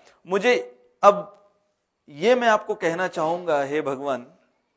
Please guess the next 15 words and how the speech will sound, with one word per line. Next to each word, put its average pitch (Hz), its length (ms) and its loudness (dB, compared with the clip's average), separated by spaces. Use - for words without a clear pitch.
कि 196 320 4
यदि 196 520 4
मुझे 180 380 4
कोई 240 420 6
पूरा 233 540 6
राज्य 208 440 8
दे 220 200 12
दे - 480 0
बिना 214 360 4
शत्रु 202 460 4
के, - 180 -4
अ, 131 360 -2
असपत्नम 208 840 -2
रिद्धम, 135 600 -4
भूमा, 143 800 6